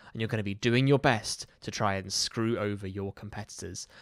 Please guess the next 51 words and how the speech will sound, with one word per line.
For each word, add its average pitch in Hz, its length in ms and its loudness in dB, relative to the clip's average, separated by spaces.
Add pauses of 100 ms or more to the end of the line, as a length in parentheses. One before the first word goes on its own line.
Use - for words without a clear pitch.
(120)
And 131 100 2
now 156 100 6
to - 100 2
keep - 260 -4
your 196 140 8
whole 165 260 6
gig 139 300 0
nice 143 260 2
and 135 80 -2
comfortable, 139 540 0
you're 143 100 0
also 170 260 4
gonna 156 180 0
be 156 100 4
wanting 151 340 -2 (220)
to 156 100 2
sell 151 340 4
weapons 147 500 4
to 123 100 -4
these 110 180 -6
people 101 380 -6
who 110 120 0
live 113 300 4 (220)
in 107 100 -8
this 104 140 -4
country 104 420 -4 (240)
and 123 100 -4
trying 151 140 0
to 147 80 2
keep - 300 -6
the 165 100 0
corruption 156 640 4 (220)
levels 110 440 0
nice - 540 0 (180)
and 113 120 -6
high, 120 400 6 (240)
but - 100 -4
not 208 240 0
too 240 260 6
high, 156 360 8 (180)
because - 200 -8
that 117 120 -4
will 107 80 -4
cause 110 360 -2
the 101 100 -6
game 107 320 0
to - 180 -8
end, 98 380 -8 (220)
and 95 280 -10
you 98 100 -8
don't 95 240 -6